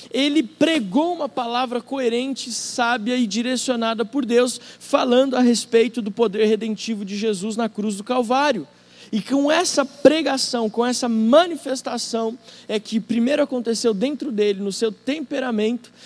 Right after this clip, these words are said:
suprimindo e aniquilando ali todas as questões negativas e evidenciando as qualidades e as coisas boas do seu temperamento, ele foi um instrumento de Deus para que um avivamento fosse provocado naquele lugar onde três mil pessoas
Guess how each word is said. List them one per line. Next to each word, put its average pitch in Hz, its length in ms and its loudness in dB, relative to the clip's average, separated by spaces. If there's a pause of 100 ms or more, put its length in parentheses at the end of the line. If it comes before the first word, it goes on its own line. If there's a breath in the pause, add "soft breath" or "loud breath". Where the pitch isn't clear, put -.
suprimindo 254 680 2
e 247 80 6
aniquilando 254 840 4
ali 240 240 0
todas 240 420 0
as 220 140 -4
questões 220 400 -2
negativas 220 720 -2
e 233 40 0
evidenciando 220 640 -2
as 208 160 -4
qualidades 208 720 -2 (240 loud breath)
e 190 100 0
as 202 160 2
coisas 202 340 0
boas 202 280 2
do 190 60 -10
seu 208 180 -2
temperamento, 226 680 0
ele 240 140 2
foi 240 220 0
um 240 60 4
instrumento 233 540 0
de 220 100 -8
Deus 202 300 2 (220 loud breath)
para 220 160 2
que 226 260 2
um 214 160 2
avivamento 208 600 2 (180)
fosse 208 300 0
provocado 190 640 -2
naquele 190 300 -4
lugar 190 360 6
onde 180 200 0
três 185 400 0
mil 180 180 0
pessoas 170 640 0